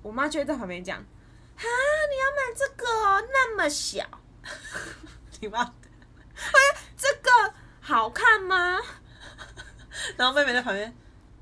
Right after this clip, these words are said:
Speaker 2: ，“啊，那卖妹啊。”
Speaker 1: 对，然后她就说，“哦，没有啦，我没有叫你不要买。”你觉得你刚刚听到那一些话，她会还会想买吗？
Speaker 2: 哎，出国到底要不要跟爸妈出去啊？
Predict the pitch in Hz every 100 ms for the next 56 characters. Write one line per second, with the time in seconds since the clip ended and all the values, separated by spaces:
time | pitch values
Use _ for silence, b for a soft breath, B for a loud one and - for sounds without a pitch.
0 | - 214 269 320 339 285 320 262 202 180
1 | 330 208 - - - - 494 508 508 539
2 | - 466 440 453 571 480 370 381 381 339
3 | 349 494 453 508 427 269 302 370 311 202
4 | - B 220 190 254 320 285 269 294 285
5 | 254 247 220 226 208 240 190 185 220 220
6 | 180 190 190 151 156 - - - - -
7 | - - B B - 208 190 285 285 302
8 | 247 185 165 170 180 180 170 175 147 143
9 | 147 143 139 - 143 - - -